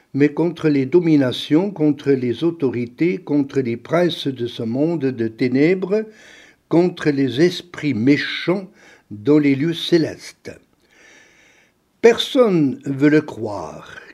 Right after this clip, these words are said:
qu'il y a un principe satanique qui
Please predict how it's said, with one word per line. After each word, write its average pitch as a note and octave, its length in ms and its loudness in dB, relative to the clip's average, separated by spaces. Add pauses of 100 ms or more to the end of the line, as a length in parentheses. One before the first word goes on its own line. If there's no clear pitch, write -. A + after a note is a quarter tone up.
(120)
qu'il D3+ 240 -2
y D3 120 4
a F#3+ 340 0 (220)
un C#3 160 -2
principe - 1000 -4 (240)
satanique - 1120 -6 (720)
qui D3+ 460 0